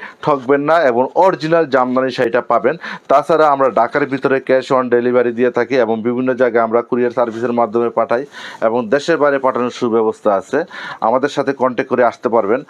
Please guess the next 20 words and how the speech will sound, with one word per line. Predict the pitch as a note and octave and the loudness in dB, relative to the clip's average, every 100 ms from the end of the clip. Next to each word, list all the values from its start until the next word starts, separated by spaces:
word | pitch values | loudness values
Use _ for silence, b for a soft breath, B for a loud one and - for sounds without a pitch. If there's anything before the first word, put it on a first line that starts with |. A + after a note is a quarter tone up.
| B B | B B
আমাদের | A2 A#2+ C3+ B2+ | -2 0 0 2
WhatsApp | B2+ - C#3 B2 | 0 0 -4 0
নাম্বার | B2+ B2 A#2+ | 0 2 2
হলো | A#2+ C#3 | 0 0
জিরো | G#2 A#2+ C3+ D#3 - | -2 -2 0 -2 -2
ওয়ান | A2+ A#2 D#3 D#3 - | 2 2 0 -6 -2
সেভেন | C3 A2 C3 C3+ | 0 2 0 0
ওয়ান | A#2+ B2 B2 | 0 0 -2
ফাইভ | - A2+ D3 - _ | -2 0 0 -4 _
সিক্স | - - F#3+ G3 - - | -18 -8 -6 -6 -10 -2
এইট | C3+ D#3+ | 0 0
সেভেন | - - C3 A#2 D3 | -4 -4 -2 0 -4
সিক্স | C#3+ E3+ F3 - - | -6 -6 -6 -10 -6
টু | G3 | -4
ফাইভ। | - F2 - - | -2 -4 -6 -6
এই | C#3 D3 | -2 0
শাড়িটার | D3+ C#3 C3+ | 0 0 0
দাম | B2 C3 | 0 -2
পড়বে | B2+ C3+ A2+ B2 | 0 0 2 0
আপনার | B2 A2+ - C#3 | 0 -2 0 2